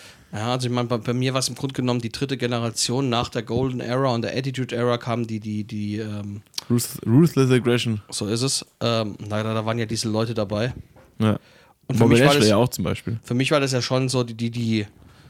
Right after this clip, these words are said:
Speaker 1: die, die schlechtere Generation. Also wenn du
Speaker 2: Ja.
Speaker 1: einen Rock, einen Mankind, einen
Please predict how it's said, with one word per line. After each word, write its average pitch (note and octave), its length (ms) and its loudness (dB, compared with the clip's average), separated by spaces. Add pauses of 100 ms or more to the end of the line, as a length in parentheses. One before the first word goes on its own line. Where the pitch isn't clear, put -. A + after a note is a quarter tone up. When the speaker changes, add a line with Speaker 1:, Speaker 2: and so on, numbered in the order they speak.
(400)
Speaker 1:
die, B2 140 -4
die A#2 140 -6
schlechtere B2+ 680 0
Generation. G#2 840 -2
Also G2+ 240 -4
wenn A2+ 140 -2
du A#2+ 80 0
Speaker 2:
Ja. G#2+ 240 4
Speaker 1:
einen G#2+ 340 -2
Rock, A2+ 580 -2
einen A2 360 -2
Mankind, A#2 640 -2
einen A2 380 -4